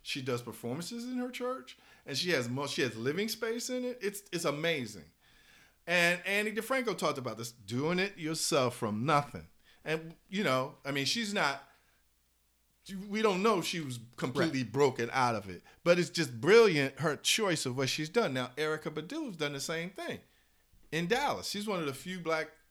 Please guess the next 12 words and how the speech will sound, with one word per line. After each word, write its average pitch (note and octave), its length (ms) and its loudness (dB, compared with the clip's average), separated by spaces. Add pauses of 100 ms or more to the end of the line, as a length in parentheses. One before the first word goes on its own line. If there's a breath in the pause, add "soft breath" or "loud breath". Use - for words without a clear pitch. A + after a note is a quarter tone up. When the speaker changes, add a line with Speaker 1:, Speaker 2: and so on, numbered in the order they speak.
Speaker 1:
folk C#3 260 -4
that C3 120 -8
you D3 80 -10
could C3+ 200 -10
point F#3+ 280 -8
to C3 320 -8 (320 soft breath)
who's D3+ 220 -8
done G#3 240 0
that. B2 160 -4
There E3 120 0
are D#3 40 0
more G#3+ 440 0